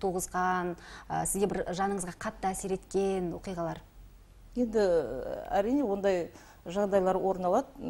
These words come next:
Speaker 2: бірақ та бірінші, м, шешім шығарған кезде заң талаптары, жаңағы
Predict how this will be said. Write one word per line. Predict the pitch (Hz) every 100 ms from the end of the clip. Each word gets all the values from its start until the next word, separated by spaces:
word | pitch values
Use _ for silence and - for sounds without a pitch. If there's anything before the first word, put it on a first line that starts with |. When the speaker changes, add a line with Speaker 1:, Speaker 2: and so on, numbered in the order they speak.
| 160
Speaker 2:
бірақ | 170 196 - -
та | 185 165
бірінші, | 170 185 180 -
м, | 190 170 143 123 - 151 147 143 143 - - -
шешім | - 208 190
шығарған | - 175 185
кезде | 175 170 233 285 277 - - -
заң | 170 160 214 214
талаптары, | 190 185 - 165 165 214 220 190
жаңағы | 185 175 175 175 160 147 135